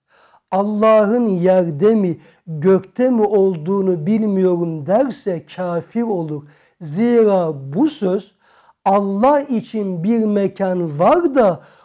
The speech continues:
o kişi bunda şüphedeymiş vehmini verir." El-Beyadi Hazretleri İşaretül Meram isimli eserinde şöyle diyor. Bu sözü söyleyenin kafir olma sebebi,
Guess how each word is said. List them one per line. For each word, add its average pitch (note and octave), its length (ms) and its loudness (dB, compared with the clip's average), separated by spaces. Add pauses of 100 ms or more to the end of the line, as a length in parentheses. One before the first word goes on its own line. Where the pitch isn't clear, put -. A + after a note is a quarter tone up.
(160)
o E4 200 0
kişi G#3 560 -2
bunda A3+ 420 -2
şüphedeymiş A#3 1080 0
vehmini F3+ 680 -2
verir." D3+ 180 -16 (1800)
El-Beyadi A#3+ 840 4
Hazretleri F3+ 960 -2 (300)
İşaretül A3+ 760 2
Meram G#3 580 2
isimli G3 400 -6
eserinde G#3 640 -2
şöyle G#3 520 0
diyor. D3+ 240 -6 (500)
Bu A3+ 240 0
sözü B3 400 0
söyleyenin G#3+ 920 2
kafir G3+ 600 -2
olma G3 560 -2
sebebi, F3 680 -4